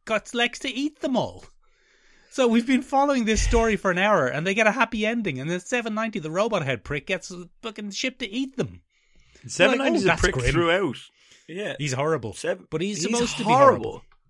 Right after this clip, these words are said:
Speaker 1: He's
Speaker 2: He's
Speaker 1: supposed to be
Speaker 2: obsessed
Speaker 1: horrible.
Speaker 2: with, but he's obsessed with, um, Kai, isn't it? He, he kinda has a
Speaker 1: He's obsessed, he's obsessed with Zev first.
Speaker 2: Oh,
Speaker 1: in the
Speaker 2: okay.
Speaker 1: first two seasons, and then with Kai.
Speaker 2: Why does he
Speaker 1: His
Speaker 2: become obsessed
Speaker 1: programming
Speaker 2: with,
Speaker 1: gets,
Speaker 2: with Kai?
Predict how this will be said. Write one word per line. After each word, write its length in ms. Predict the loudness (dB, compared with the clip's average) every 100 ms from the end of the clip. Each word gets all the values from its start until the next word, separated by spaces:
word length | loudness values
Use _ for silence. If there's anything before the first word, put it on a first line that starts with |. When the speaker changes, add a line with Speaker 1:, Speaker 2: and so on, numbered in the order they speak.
| _ _ _
Speaker 1:
He's 120 | -6 -2
Speaker 2:
He's 180 | -2
Speaker 1:
supposed 100 | 0 2 2 4
to 80 | 4
be 40 | 6
Speaker 2:
obsessed 80 | 4
Speaker 1:
horrible. 300 | 2 -2 -8 -16 _ -14
Speaker 2:
with, 100 | -4
but 120 | -2
he's 120 | -2
obsessed 360 | 0 2 2 0
with, 240 | -4 -4
um, 380 | -4 -4 -4 -8
Kai, 300 | -4 2 4
isn't 240 | 4 2 -4
it? 120 | -6
He, 200 | -10 -10
he 120 | -10
kinda 220 | -6 -4
has 200 | -2 0 0
a 400 | 2 2 0 0
Speaker 1:
He's 160 | -6 -8
obsessed, 420 | -4 -4 -4 -12 _
he's 220 | -12 -10 -10
obsessed 340 | -4 -4 -4
with 120 | -8 -4
Zev 280 | -2 -2 -6
first. 580 | -6 -6 -8 -14 -14 -20 _ _ _ _ _ -2
Speaker 2:
Oh, 120 | 0
Speaker 1:
in 60 |
the 100 | 0
Speaker 2:
okay. 160 | 0 0 -2
Speaker 1:
first 100 | -2
two 120 | -8
seasons, 440 | -10 -12 -14 -18 -12
and 140 | -8 -6
then 180 | -8
with 160 | -10 -12
Kai. 240 | -12 -12 -16 _ _ _ _ _ _ -20 _ -2
Speaker 2:
Why 180 | 2 2
does 100 | 0
he 60 |
Speaker 1:
His 80 | -4
Speaker 2:
become 120 | -2 -2
obsessed 300 | 0 -2 -2
Speaker 1:
programming 160 | -6
Speaker 2:
with, 100 | -8
Speaker 1:
gets, 40 | -10
Speaker 2:
with 180 | -10 -10
Kai? 440 | -8 -4 -2 -4